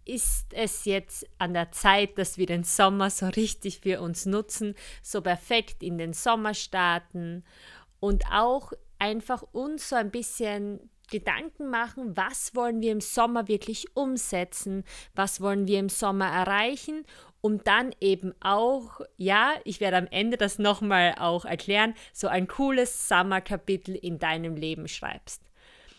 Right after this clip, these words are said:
Wir starten jetzt auch mit diesem Podcast in diese Podcast-Themenreihe, wo wir viel über den Sommer erfahren werden. Also in den nächsten Folgen werde ich immer wieder die Thematiken rund um den Sommer,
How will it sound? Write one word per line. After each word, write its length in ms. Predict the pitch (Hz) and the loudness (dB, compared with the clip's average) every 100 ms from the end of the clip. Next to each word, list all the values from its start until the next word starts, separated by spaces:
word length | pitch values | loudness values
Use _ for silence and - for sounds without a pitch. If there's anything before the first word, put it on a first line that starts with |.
| _ - _ | _ -20 _
Wir 140 | 220 | -2
starten 560 | 226 - 233 277 - 311 | 0 2 2 2 -2 -4
jetzt 460 | 220 240 254 - - | -2 -4 -6 -10 -4
auch 340 | 202 233 - | -4 -4 -6
mit 240 | 220 208 | -8 -6
diesem 380 | 247 277 - 254 | -8 -8 -6 -8
Podcast 760 | - 190 - - 214 226 - - | -8 -8 -8 -8 -6 -6 -10 -10
in 160 | 208 202 | -6 -4
diese 280 | 196 175 180 | -4 -6 -8
Podcast-Themenreihe, 1600 | - 233 262 - 247 226 - 226 214 214 208 190 185 160 185 175 | -4 -4 -4 -6 -6 -6 -6 -2 0 0 -4 -2 -2 -2 -6 -4
wo 200 | 180 165 | -4 -2
wir 160 | 180 | -4
viel 400 | - - 254 262 | -6 -4 -2 -2
über 240 | 233 208 190 | -4 -6 -4
den 180 | 185 | -4
Sommer 380 | 175 190 185 185 | -4 -2 0 0
erfahren 500 | 165 - 180 160 165 | -2 -4 -4 -4 -4
werden. 320 | 156 151 160 165 - - - | -4 -4 -6 -10 -14 -16 -8
Also 160 | 175 180 | -2 2
in 80 | 226 | 4
den 160 | 220 | 4
nächsten 440 | 226 262 294 - 269 | 4 2 -2 -4 -6
Folgen 460 | - 202 202 214 | -2 0 2 0
werde 200 | 202 196 | 0 0
ich 140 | 208 - - | -2 -6 -6
immer 340 | 285 302 262 | -2 0 0
wieder 260 | 214 220 214 | 0 0 0
die 140 | 196 | -4
Thematiken 760 | - 202 202 202 214 226 202 | -4 -2 2 2 2 -4 -4
rund 320 | 208 233 247 226 | -4 -2 -2 -2
um 100 | 196 | -2
den 200 | 185 185 | -4 -4
Sommer, 580 | - 214 208 202 202 | 0 2 2 2 0